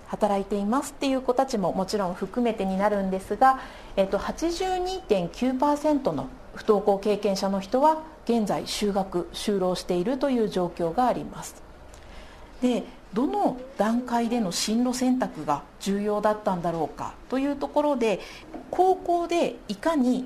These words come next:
丁寧に対応してくれるところであるかですとか、進路について一緒に考えてくれるところであるか、そういう高校を選んでいくっていうことが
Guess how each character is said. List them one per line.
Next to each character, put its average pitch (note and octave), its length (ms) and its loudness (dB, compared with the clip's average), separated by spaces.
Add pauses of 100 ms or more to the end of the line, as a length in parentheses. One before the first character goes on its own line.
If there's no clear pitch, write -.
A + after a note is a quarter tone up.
(100)
丁 C#4+ 240 2
寧 F3+ 300 0
に A3 380 -2
対 G#3+ 280 0
応 G#3 160 2
し - 80 -6
て A3 120 0
く A3 120 -4
れ G3+ 120 2
る G3 100 -2
と G3 120 -2
こ G#3+ 120 0
ろ G3 100 2
で E3 140 -2
あ F3+ 120 0
る D3+ 100 -8
か - 280 -8 (320)
で F#3+ 80 -2
す - 100 -6
と D#3+ 120 -6
か、 E3+ 260 -2 (300)
進 D#4+ 280 0
路 B3+ 120 2
に F#3+ 140 0
つ A#3 200 -2
い F#3+ 100 -2
て G#3+ 360 -2 (320)
一 F#3+ 80 -2
緒 G#3+ 180 -2
に G3+ 300 -2
考 A3+ 320 -2
え A3 100 2
て - 340 -6
く G#3 100 -2
れ G#3 120 0
る A3 80 0
と A3 120 -4
こ A#3+ 140 2
ろ A#3+ 80 6
で G3 120 2
あ F#3+ 80 0
る F3 100 -2
か、 F#3 280 -2 (420)
そ F#4 220 0
う F#4 40 0
い F#4 100 0
う F4 100 2
高 D#4 260 4
校 D4 240 2
を C4+ 100 4
選 C4 260 4
ん A3+ 60 4
で F3+ 80 0
い D#3+ 80 -4
く A3 240 -2
っ - 20 0
て G3 200 -4
い F3+ 80 2
う F3+ 100 2
こ F#3 140 -4
と F3+ 140 -2
が F3 220 2